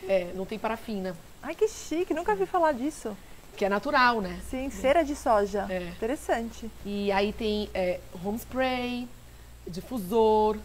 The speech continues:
Speaker 1: sabonete líquido, agora a gente tá lançando sais de banhos, e aí eu vou expandindo e tô sempre inovando nos produtos, né?
Speaker 2: Que legal. Olha
Speaker 1: É.
Speaker 2: só, gente, que delícia, hein? Essa questão do consumo consciente é super importante. O mercado, ele realmente tá exigindo mais disso, que as marcas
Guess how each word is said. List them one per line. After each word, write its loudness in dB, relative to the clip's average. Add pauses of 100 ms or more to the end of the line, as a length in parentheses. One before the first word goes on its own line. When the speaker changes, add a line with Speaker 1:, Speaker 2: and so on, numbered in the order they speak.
Speaker 1:
sabonete -2
líquido, -2
agora 2
a 0
gente -8
tá 0
lançando -2
sais -2
de -4
banhos, 2
e -2
aí 0
eu -2
vou 0
expandindo -6
e -4
tô -2
sempre -6
inovando -2
nos -4
produtos, -6
né? -8 (120)
Speaker 2:
Que -10
legal. 6
Olha 4
Speaker 1:
É. 2
Speaker 2:
só, 4
gente, -2
que -6
delícia, 0
hein? -4 (380)
Essa 0
questão -2
do -2
consumo -4
consciente -4
é 6
super -2
importante. -2 (400)
O -6
mercado, 6
ele 0
realmente -2
tá 6
exigindo -2
mais 2
disso, -6
que -2
as 0
marcas 0